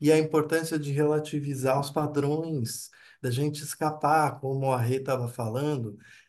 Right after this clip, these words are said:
é uma prática, né? A arte, pela prática, a gente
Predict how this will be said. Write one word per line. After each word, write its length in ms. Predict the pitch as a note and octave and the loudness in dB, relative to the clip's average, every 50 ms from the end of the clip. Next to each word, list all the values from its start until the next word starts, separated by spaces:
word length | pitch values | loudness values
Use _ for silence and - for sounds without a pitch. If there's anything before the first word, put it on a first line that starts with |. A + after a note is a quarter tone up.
| _ _ - | _ _ -4
é 160 | - C#3 D3 | 0 0 2
uma 220 | D3+ D#3 D#3+ E3 | 2 2 0 -2
prática, 720 | E3 - - E3+ D#3 E3+ F3 D#3+ E3 - - - - A2 A2 | -2 0 0 2 2 2 0 -2 -4 -10 -14 -10 -10 -8 -6
né? 160 | B2 C3 C#3 C#3 | -6 -6 -6 -6
A 120 | - A#2 | -6 -4
arte, 480 | A#2+ C3 C#3+ D#3+ E3+ F3 F3 - - A#2+ | 0 2 2 2 2 0 -2 -6 -10 -12
pela 420 | - - D#3 E3+ G3 G3 F3 D#3+ | -6 -2 0 0 2 2 0 0
prática, 840 | E3+ - - - C3+ C#3+ D#3+ F#3+ F#3+ G3 - - B2 A#2+ A#2 C3 B2+ | -2 -2 2 4 4 4 4 4 2 0 -2 -4 -4 -2 0 0 0
a 60 | B2+ | 0
gente 520 | B2 C3+ C3+ C#3+ C#3 C#3 D3 D3 C#3+ C#3+ | 0 -2 -2 -4 -4 -4 -8 -8 -10 -10